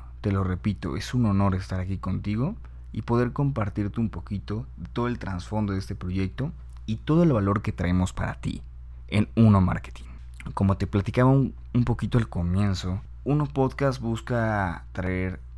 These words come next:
desde tácticas hasta entrevistas y contenido interesante para que puedas usarlo en tu negocio,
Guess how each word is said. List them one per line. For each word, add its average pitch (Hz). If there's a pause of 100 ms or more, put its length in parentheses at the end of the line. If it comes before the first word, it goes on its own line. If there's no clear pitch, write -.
desde 90
tácticas - (200)
hasta -
entrevistas 98 (180)
y 92
contenido 107 (600)
interesante 95 (840)
para 104
que 110
puedas 139 (380)
usarlo 110
en 92
tu 98
negocio, -